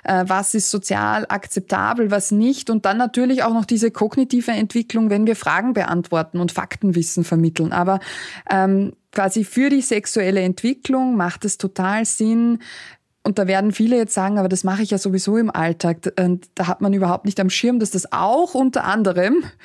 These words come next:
ähm, die sexuelle Entwicklung fördert. Zum Beispiel, ähm, Körperwahrnehmungsübungen, sich selber spüren, dass das Kind worauf klettern darf, dass es rutschen darf, hochschaukeln darf,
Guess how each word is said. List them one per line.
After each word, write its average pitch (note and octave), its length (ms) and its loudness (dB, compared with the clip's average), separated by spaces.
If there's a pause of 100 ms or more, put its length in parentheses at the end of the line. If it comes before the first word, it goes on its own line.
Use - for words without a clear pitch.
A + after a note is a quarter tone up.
(380)
ähm, G#3 440 0
die A3 100 -2
sexuelle G3+ 460 -2
Entwicklung G#3 480 0
fördert. D#3 580 -2
Zum A3+ 300 -2
Beispiel, A3+ 760 0
ähm, A3+ 480 0 (600)
Körperwahrnehmungsübungen, D#3+ 880 0
sich - 200 -2
selber B3 300 0
spüren, B3 480 0
dass - 260 -2
das - 200 -4
Kind C4+ 240 2
worauf B3 400 0
klettern G3 460 0
darf, E3 380 0
dass G3+ 140 -2
es G#3+ 160 -2
rutschen C#4 380 0
darf, D#3+ 260 -2
hochschaukeln A3+ 640 0
darf, D#3 280 0